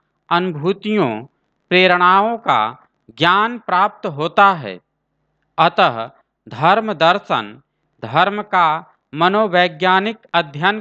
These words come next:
करता है। धर्म का बाह्य पक्ष भी होता है, अतः धर्म के विकास, परंपरा तथा धार्मिक समुदायों के रीति रिवाज आदि का ज्ञान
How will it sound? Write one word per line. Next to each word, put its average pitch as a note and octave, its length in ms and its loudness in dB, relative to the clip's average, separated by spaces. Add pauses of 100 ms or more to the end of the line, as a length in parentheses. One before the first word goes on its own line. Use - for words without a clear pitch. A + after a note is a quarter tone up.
करता E3+ 420 -2
है। B2+ 240 -10 (840)
धर्म E3+ 460 -2
का G#2+ 240 -4 (500)
बाह्य F#3 420 4 (140)
पक्ष G3+ 320 -2
भी F#3+ 240 -4
होता E3 520 2
है, G2+ 220 -8 (640)
अतः E3 460 -2 (460)
धर्म F3+ 460 0
के G#3+ 240 -6
विकास, D#3+ 640 2 (440)
परंपरा E3+ 640 2 (480)
तथा F#3+ 320 2
धार्मिक E3+ 640 0
समुदायों E3+ 760 0
के G#2 260 -12 (400)
रीति F#3 360 0
रिवाज E3+ 560 2 (360)
आदि G3 340 2
का F#3+ 240 0
ज्ञान C3+ 580 -2